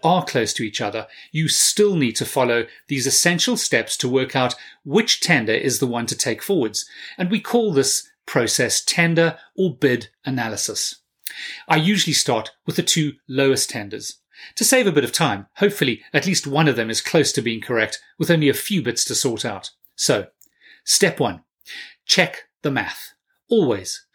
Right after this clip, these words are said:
You'd be surprised at how often contractors make basic errors of calculation.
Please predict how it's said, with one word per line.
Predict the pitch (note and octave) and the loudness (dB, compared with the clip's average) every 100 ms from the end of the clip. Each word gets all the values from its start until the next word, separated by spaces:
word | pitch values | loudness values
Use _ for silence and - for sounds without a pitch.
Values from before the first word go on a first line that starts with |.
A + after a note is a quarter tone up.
| - - | -14 -2
You'd | G3 | 2
be | G3 | 4
surprised | - G#3+ - C3 A2 | 2 2 2 2 2
at | A#2 | 0
how | E3+ D#3+ | 2 2
often | A2+ B2 | 0 -4
contractors | A2 B2 - G#3 D3 B2+ | -8 -4 0 0 0 -2
make | A2+ A2 - | -4 -8 -2
basic | B3 - C3+ | 0 2 2
errors | A#2+ A#2 A2+ - _ | 0 0 -2 -6 _
of | C#3 - | -12 -8
calculation. | B2+ - A2+ G#2+ G2+ - | -10 -8 -8 -6 -6 -10